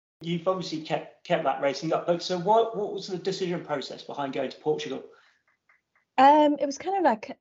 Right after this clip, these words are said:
Speaker 2: a nice end of season. The, the course looked good. Um,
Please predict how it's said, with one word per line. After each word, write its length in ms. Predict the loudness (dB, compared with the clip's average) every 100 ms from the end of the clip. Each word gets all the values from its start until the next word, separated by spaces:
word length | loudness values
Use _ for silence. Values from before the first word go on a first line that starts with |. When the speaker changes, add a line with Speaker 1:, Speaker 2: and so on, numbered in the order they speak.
| 0
Speaker 2:
a 60 |
nice 460 | 2 2 2 0 -2
end 180 | -2 -2
of 80 | -4
season. 760 | -2 0 0 2 2 2 0 -4
The, 460 | 2 6 6 6 2
the 60 | -2
course 460 | 0 2 2 0
looked 340 | -6 -6 -14 0
good. 420 | 4 4 4 -2 -14 _ -2
Um, 920 | 0 2 2 2 0 -2 -2 -4 -6